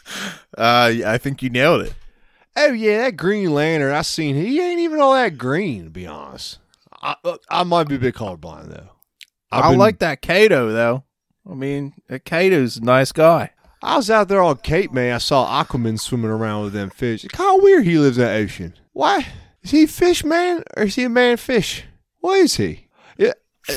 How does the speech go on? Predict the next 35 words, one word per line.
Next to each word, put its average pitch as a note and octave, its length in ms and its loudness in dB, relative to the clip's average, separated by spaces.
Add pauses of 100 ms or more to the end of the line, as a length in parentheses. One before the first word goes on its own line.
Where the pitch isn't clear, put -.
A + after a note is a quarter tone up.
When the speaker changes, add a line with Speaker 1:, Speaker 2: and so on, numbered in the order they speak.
(140)
Speaker 2:
answer F4 320 0
me G#3 140 4
this. C#3+ 340 4
Are, C#4 120 2 (220)
are, G4 260 -2
are F#4+ 140 0
those G#4 300 0
his D#4+ 160 -4
pants - 640 -4 (600)
or E3+ 300 2
is D#3+ 300 -6
that E3+ 160 0
his D3 180 -2
skin? C3 300 -6
'Cause C3+ 200 -6
it's, F#3+ 180 -6
it's E3+ 260 -2
kinda C#4 300 -4
scales. D3+ 840 0 (180)
I - 60 -6
don't F4 240 0
even F3+ 260 -2
know E3 520 2 (920)
what's C#4 180 -6
going B3 340 0
on D#3 260 0
under G2+ 240 -10
there. D#2+ 240 -18
I G#3+ 160 -4
need C4+ 140 -4
to F3+ 100 -2
see E3 300 -4
him A2+ 140 -6
naked. A2+ 380 -10
Not, G#3 280 0